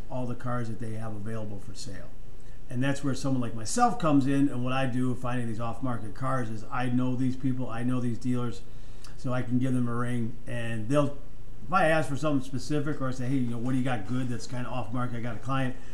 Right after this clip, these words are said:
no, they'll let me know. Now, it ain't just Joe Schmo calls up there and goes, "Oh, no, we don't have anything like that. No, everything's on the website, blah, blah, blah." So it's kind of, uh, you know, it's,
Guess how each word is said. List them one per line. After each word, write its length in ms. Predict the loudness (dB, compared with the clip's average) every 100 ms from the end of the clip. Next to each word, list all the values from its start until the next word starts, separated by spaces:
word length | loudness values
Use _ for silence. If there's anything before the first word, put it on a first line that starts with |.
| 0
no, 80 | 0
they'll 160 | 2 6
let 180 | 6 6
me 100 | 4
know. 260 | 2 0 -2 -2
Now, 220 | -2 0 0
it 60 |
ain't 180 | 2 2
just 240 | 2 0
Joe 140 | 0 0
Schmo 400 | 0 2 2 2
calls 240 | 2 2
up 160 | 0 0
there 80 | 0
and 100 | 0
goes, 100 | 0
"Oh, 140 | 0
no, 180 | 0 0
we 80 | 0
don't 140 | 2
have 140 | 2
anything 260 | 2 0 0
like 160 | 0 -2
that. 140 | -2
No, 140 | 0 0
everything's 360 | 0 0 0
on 200 | 0 0
the 80 | -2
website, 360 | -2 -2 -2 -2
blah, 120 | -2
blah, 20 |
blah." 220 | -2 -2
So 320 | -2 -2 -2 -2 -2 -2 -2 -2 -2 -2 -2 -2
it's 80 |
kind 240 | 2 6 6
of, 200 | 4 2 0
uh, 220 | -2 -2 -2 -2 0
you 80 |
know, 200 | 0 0 -2
it's, 500 | -2 -2 -2 -2